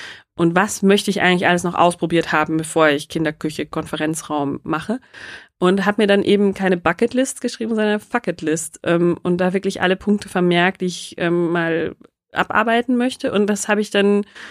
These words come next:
recht systematisch getan und eben darüber auch viel geschrieben für diverse Medien und eben auch meinen eigenen Blog.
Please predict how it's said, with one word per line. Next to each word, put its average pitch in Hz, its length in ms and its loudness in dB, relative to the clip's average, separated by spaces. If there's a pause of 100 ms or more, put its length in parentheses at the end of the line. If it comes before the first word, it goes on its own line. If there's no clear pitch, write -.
(260)
recht 208 300 -2
systematisch 202 1000 2
getan 170 840 0
und 170 240 -2
eben 170 300 -2
darüber 175 520 0
auch 165 280 -2
viel 170 340 0
geschrieben 156 720 -4
für 151 240 -6
diverse 139 640 -6
Medien 151 440 -2
und 151 200 -8
eben 156 220 -6
auch - 200 -8
meinen 156 180 -8
eigenen 151 340 -6
Blog. 151 240 -8